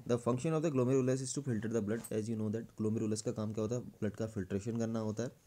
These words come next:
The function of the tubular part of the nephron is allowed to selective reabsorption of the useful substances into the blood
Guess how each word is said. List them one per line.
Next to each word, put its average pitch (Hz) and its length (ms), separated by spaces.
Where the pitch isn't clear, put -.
The 131 80
function 127 340
of 160 80
the 180 140
tubular 143 240
part 131 200
of 131 100
the 139 60
nephron 123 380
is 123 140
allowed 101 200
to 131 80
selective 117 400
reabsorption 110 560
of 107 80
the 117 60
useful 107 340
substances 104 540
into 104 120
the 110 160
blood 113 140